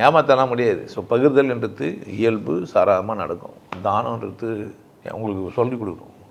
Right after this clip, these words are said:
சொர்க்கம் இருக்குது. மிரட்டினா தான் என்ன பண்ணுவீங்க நீங்க? ஆறு விதமான த்ரெட்னிங் அது,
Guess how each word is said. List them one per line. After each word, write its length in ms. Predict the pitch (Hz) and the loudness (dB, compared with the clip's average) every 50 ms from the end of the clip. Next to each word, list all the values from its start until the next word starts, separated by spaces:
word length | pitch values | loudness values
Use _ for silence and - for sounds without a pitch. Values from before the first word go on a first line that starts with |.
| - | -8
சொர்க்கம் 320 | - 107 101 101 110 104 92 | -6 -6 -4 -4 -6 -6 -6
இருக்குது. 300 | 87 87 - 101 101 90 - - - - - - - _ - | -8 -8 -8 -8 -10 -10 -12 -16 -20 -20 -20 -20 -20 _ 4
மிரட்டினா 360 | 127 151 175 160 160 160 151 147 | 6 6 6 6 6 4 6 6
தான் 120 | 151 151 143 | 6 6 4
என்ன 100 | 143 143 | 4 0
பண்ணுவீங்க 280 | 135 120 110 98 92 87 82 82 | 0 -2 -4 -6 -6 -8 -10 -10
நீங்க? 160 | 78 71 69 - - - - _ _ _ _ _ _ _ - - - - - - - - _ - - - 90 | -10 -8 -8 -8 -10 -14 -20 _ _ _ _ _ _ _ -20 -20 -20 -20 -20 -20 -20 -20 _ -8 -4 2 6
ஆறு 180 | 113 127 135 | 8 10 10
விதமான 340 | 131 123 113 117 139 165 165 | 8 8 6 4 2 2 2
த்ரெட்னிங் 440 | 143 120 127 127 131 135 151 131 113 90 | 2 2 0 0 0 0 -2 -2 -2 -2
அது, 160 | 80 78 95 | -4 -6 -10